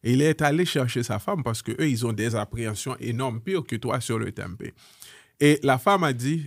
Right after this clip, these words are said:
devant nous, ok, on ne se sentait pas trop offusqué ou quoi que ce soit. Elle a dit, « Non, je vais pas goûter. » Mais le mari a tellement insisté, on a dit, « C'est bon », on a souri. Elle a dit, « OK, avez-vous un, une serviette, un morceau de papier ? » Parce que dans sa tête, elle va le cracher tout de suite.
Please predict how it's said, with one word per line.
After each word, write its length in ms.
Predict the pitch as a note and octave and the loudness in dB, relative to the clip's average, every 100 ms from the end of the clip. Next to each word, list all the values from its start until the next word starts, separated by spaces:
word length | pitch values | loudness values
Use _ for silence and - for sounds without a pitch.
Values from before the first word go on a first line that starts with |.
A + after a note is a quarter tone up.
| A#2 | 2
devant 340 | F#3 E3 A#2 | 4 4 2
nous, 180 | G#2+ G#2 | -2 -6
ok, 260 | A2 G#2+ G#2+ C#3+ F#3+ | -8 -8 -4 -6 -4
on 100 | G#2+ | -2
ne 40 | A#2+ | -2
se 160 | B2 | 0
sentait 340 | B2 B2+ A2 A2 | -2 -2 0 -2
pas 240 | - B2+ | 0 0
trop 280 | A#2 A#2+ A#2 | 0 -2 -4
offusqué 480 | A2 A2 - - B2 | -4 -8 -10 -8 -6
ou 100 | A#2 | -6
quoi 220 | A2 G2+ | -6 -6
que 100 | - | -6
ce 80 | - | -8
soit. 240 | - D#3+ | -6 -4
Elle 120 | C3+ A#2+ | -2 -2
a 80 | |
dit, « 260 | A2+ A2 G#2+ - - - _ A2 | -2 -4 -6 -8 -20 -20 _ -4
Non, 340 | A#2+ G3 B3 | 2 4 4
je 60 | G3 | 4
vais 120 | G#3 | 4
pas 180 | G#3 G3 | 6 4
goûter. » 340 | F3+ F3+ F#3 D3+ | 2 0 0 2
Mais 180 | C3 | 4
le 100 | C3+ | 6
mari 300 | D#3+ E3+ G3 | 6 6 6
a 80 | F#3+ | 4
tellement 320 | D#3+ F#3+ E3+ | 4 2 2
insisté, 480 | D3 C3 - A#2+ G3+ | 0 -2 -4 -6 -4
on 100 | A#3 | -4
a 120 | F#3+ | -4
dit, « 120 | F3 G2+ | -6 -6
C'est 180 | - | -4
bon », 400 | G#3 A2+ A2+ A#2 A#2 | -2 -2 -4 -2 -2
on 20 | |
a 120 | A#2 B2 | 0 0
souri. 600 | - F3+ B2 A#2+ B2 B2 G#2 | -2 -2 0 2 2 2 2
Elle 200 | B2 A#2+ | 2 6
a 100 | C3 | 4
dit, « 160 | B2 - | 4 -4
OK, 240 | D3+ D3+ - | -4 -4 2
avez-vous 540 | B2+ C#3 E3 D#3 F#3+ | 4 6 4 4 4
un, 400 | F3+ E3 D#3 D3+ | 6 6 4 2
une 80 | C#3+ | 0
serviette, 580 | C#3 - C3+ A#2+ E3+ F#3 | 0 2 2 2 0 0
un 60 | E3 | 0
morceau 380 | D3 C3 E3+ | -2 -2 -4
de 40 | D3 | -2
papier ? » 380 | C#3 B2+ C#3+ F#3+ | -2 -2 0 0
Parce 260 | C3 B2 | 0 0
que 80 | - | 0
dans 180 | C3 C3+ | 2 2
sa 180 | C3 B2 | 2 0
tête, 240 | F3 F#3+ F3+ - - - - | 0 -2 -4 -20 -20 -20 -6
elle 140 | - B2 | 0 6
va 140 | C#3+ | 6
le 60 | C#3 | 6
cracher 480 | - C#3+ B2 D#3+ D3+ | 2 0 0 -2 -2
tout 140 | C3 | -4
de 60 | A2+ | -4
suite. 300 | C3+ D3 | -6 -8